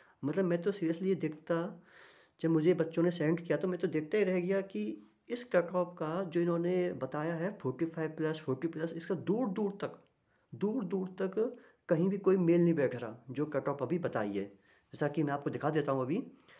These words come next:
मैंने अभी तीन चार का दिखाया है कि किस किस की कट ऑफ क्या गई है। जैसे ये बात कर रहे हैं हम लोग, ये है मुजफ्फरपुर का,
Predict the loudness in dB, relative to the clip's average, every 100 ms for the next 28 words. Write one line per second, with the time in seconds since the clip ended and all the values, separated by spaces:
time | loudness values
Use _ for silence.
0 | -12 -2 0 0 -2 -2 -2 0 0 0
1 | -2 -2 -2 -4 -2 -2 -2 -4 -6 -6
2 | -6 -4 -4 -2 -2 -2 -2 -2 0 0
3 | -2 -6 -20 _ _ _ _ _ _ _
4 | -14 -8 -6 -2 0 2 0 0 0 0
5 | 0 2 2 2 2 2 2 2 2 0
6 | -2 -4 -6 -8 -12